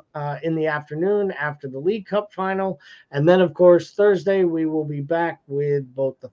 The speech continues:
Thursday podcast, the fantasy show, Friday morning coffee brought to you by Reckless Coffee. And we will all be back to do this all over again. So next week should be the three of us back together.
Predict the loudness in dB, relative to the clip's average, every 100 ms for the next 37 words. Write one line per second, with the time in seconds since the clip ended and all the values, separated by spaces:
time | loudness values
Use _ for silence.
0 | 4 6 6 4 2 0 -2 -4 -8 -10
1 | -12 -20 -8 -4 -2 -2 -2 -4 -2 -2
2 | 0 -2 -6 -12 -2 2 4 4 4 2
3 | -2 -2 -4 -4 -8 -4 -4 -6 -8 -8
4 | -8 -8 -6 -6 0 0 0 -4 -2 -2
5 | -2 -2 -4 _ _ _ _ -4 2 4
6 | 4 2 4 6 8 6 6 6 4 0
7 | -4 -8 -6 -4 -4 -6 -8 0 4 4
8 | 4 2 2 2 2 2 2 -2 -6 -6
9 | -10 -14 -6 -2 0 -2 -4 -6 -6 _
10 | _ -20 _ _ 0 2 2 2 -2 2
11 | 4 6 4 -2 -4 -4 -6 -2 0 0
12 | -4